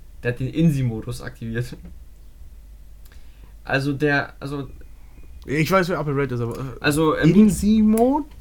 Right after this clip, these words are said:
Speaker 1: also der hat, ähm, also es war erstmal, es ist richtig, ist richtig dumm, ne? Das ist jetzt unser, unsere Story zum Abschluss.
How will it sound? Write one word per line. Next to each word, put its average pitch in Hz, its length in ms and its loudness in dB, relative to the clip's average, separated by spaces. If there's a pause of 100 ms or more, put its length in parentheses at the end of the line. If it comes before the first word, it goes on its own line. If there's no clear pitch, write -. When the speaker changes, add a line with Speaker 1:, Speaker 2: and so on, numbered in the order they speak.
Speaker 1:
also 151 180 4
der 175 120 8
hat, 170 200 2
ähm, 147 420 4
also 156 220 0
es - 220 -6
war 165 160 6
erstmal, 165 320 2
es - 200 -4
ist 165 60 -6
richtig, 190 280 0
ist - 200 0
richtig 160 180 -4
dumm, 120 200 6
ne? 131 220 6
Das 165 160 4
ist - 60 -2
jetzt 185 160 0
unser, 156 400 6
unsere 143 380 2
Story 143 360 2
zum 127 140 -2
Abschluss. - 540 0